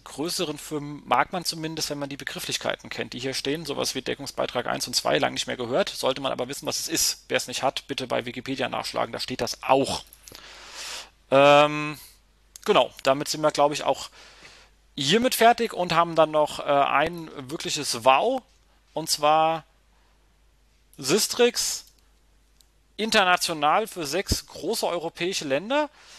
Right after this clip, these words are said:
Ähm, ich denk mir, also ich fänd's richtig toll, wir sind zwar noch nicht so stark international unterwegs, aber, ähm,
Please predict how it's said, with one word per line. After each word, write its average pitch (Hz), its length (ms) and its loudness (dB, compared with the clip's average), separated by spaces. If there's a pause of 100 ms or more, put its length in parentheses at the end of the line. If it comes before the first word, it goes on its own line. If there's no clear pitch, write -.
(240)
Ähm, 175 380 6
ich - 120 -6
denk 175 220 -2
mir, 185 200 2
also 156 260 -6 (180)
ich 202 180 -6
fänd's 196 260 -8
richtig 214 280 -6
toll, 196 220 -4
wir 160 80 -6
sind 190 180 -10
zwar 180 100 -2
noch 165 100 -6
nicht 165 160 -8
so 170 180 -8
stark 170 380 -2
international 156 560 -2
unterwegs, 143 540 -4
aber, 143 340 2 (280)
ähm, 143 180 -10